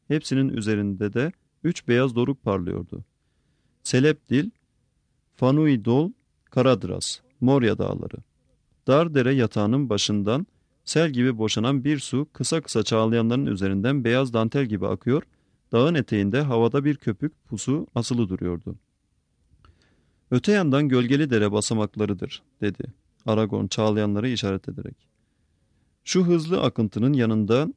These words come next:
tırmanan derin çatallı yoldan inmiş olacaktık.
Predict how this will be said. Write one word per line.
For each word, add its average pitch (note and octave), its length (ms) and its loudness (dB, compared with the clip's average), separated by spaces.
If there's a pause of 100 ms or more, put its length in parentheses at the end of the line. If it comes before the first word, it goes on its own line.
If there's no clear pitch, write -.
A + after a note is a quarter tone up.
(380)
tırmanan A#2+ 520 2
derin C3+ 260 2
çatallı G#2+ 480 0
yoldan B2 380 0
inmiş A#2+ 340 0
olacaktık. G2 480 -6